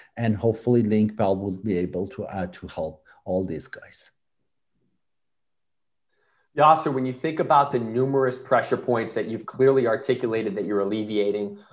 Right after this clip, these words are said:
Speaker 2: plus, again, the whole idea around access to, to payments, um, capital solutions, where do you see the next angle will be for LinkPal as you establish a beachhead with all the items you just mentioned?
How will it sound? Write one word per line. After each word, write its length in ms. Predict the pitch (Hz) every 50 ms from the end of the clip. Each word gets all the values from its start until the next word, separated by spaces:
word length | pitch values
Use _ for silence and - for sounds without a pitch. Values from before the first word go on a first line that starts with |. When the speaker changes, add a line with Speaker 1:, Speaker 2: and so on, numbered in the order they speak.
| - _ _ -
Speaker 2:
plus, 260 | - 147 139 127 -
again, 340 | 127 117 107 135 131 131 131
the 60 | 113
whole 260 | - - 123 120 120
idea 360 | 120 117 110 110 120 123 120
around 300 | 113 110 110 107 107 110 107 -
access 460 | 117 117 123 - - - 123 104 -
to, 120 | - 113 - - _ _ -
to 120 | - 120
payments, 680 | 113 - - 127 123 127 127 123 131 131 131 - - - _ _ _ _ _ -
um, 200 | - 101 95 95 -
capital 440 | - 147 135 135 - - 131 120 113
solutions, 680 | - - 120 117 123 127 123 123 - 139 123 123 123 - - - _ _ _ -
where 260 | - 123 139 156 175
do 80 | 180 180
you 120 | 170 165
see 260 | 156 156 - 165 147
the 100 | 131 131
next 540 | 120 117 117 113 117 120 135 - - - - - - _ _ _ _ -
angle 400 | 123 120 127 131 127 123 120 107
will 240 | 110 110 101 98 -
be 260 | - 120 113 110 -
for 100 | - 107
LinkPal 500 | 98 101 113 113 110 - 113 107 98 98 92
as 220 | 104 113 120 117
you 200 | 131 131 123 123 -
establish 540 | 117 - - - 131 117 120 120 123 - -
a 80 | 101
beachhead 600 | - - - 123 123 123 123 127 113 101 95 95 92 - - _ _ _
with 140 | - 123 123
all 200 | 127 107 117 127
the 140 | 120 120 120
items 240 | 117 120 123 117 120
you 80 | 117
just 220 | 101 117 107 - 113
mentioned? 400 | 113 113 117 117 - 107 98